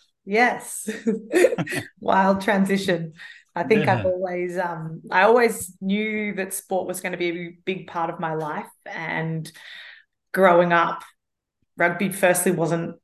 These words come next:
Speaker 1: an option or didn't sort of feature in my world as something that women could do. So didn't, as a kid, see wom-, like, other girls running around playing rugby, always watched the game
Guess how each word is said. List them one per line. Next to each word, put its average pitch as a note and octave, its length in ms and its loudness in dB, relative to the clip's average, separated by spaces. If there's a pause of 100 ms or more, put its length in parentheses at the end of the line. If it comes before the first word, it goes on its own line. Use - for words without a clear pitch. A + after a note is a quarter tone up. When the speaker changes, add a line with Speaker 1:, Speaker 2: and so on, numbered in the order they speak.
Speaker 1:
an G#3 120 -4
option G#3+ 440 2
or E3+ 300 4
didn't F3 380 -4
sort F3 260 -2
of D#3 220 -4 (460)
feature G#3+ 580 -2
in F3 200 0
my E3 180 2
world E3 500 0
as D#3+ 160 -6
something E3+ 280 -8
that E3 100 -8
women E3 300 -4
could D#3+ 200 -4
do. F#3 300 -2
So E3 260 -2
didn't, F3 300 -6
as - 140 -4
a E3 80 -10
kid, G3 260 -4
see F3+ 240 -4
wom-, F3+ 300 -2
like, E3 240 -4
other F3 180 -4
girls E3+ 320 0
running F3 220 -4
around E3+ 240 -2
playing E3 240 -2
rugby, E3 560 -4 (300)
always G3 380 4
watched - 320 -4
the F3 60 -12
game D#3+ 560 -4